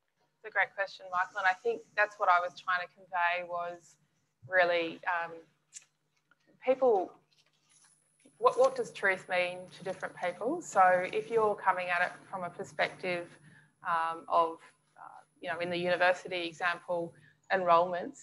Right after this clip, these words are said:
you really need to be accurate in terms of the,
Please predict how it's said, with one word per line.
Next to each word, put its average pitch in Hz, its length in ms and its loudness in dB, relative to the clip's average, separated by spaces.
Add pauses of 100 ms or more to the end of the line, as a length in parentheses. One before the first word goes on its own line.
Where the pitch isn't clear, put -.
you 214 140 -2
really 185 400 2
need 170 240 -4
to 180 100 -12
be 175 80 -6
accurate 170 440 -6
in 175 100 -14
terms 170 380 -2
of 170 280 0 (280)
the, 170 220 0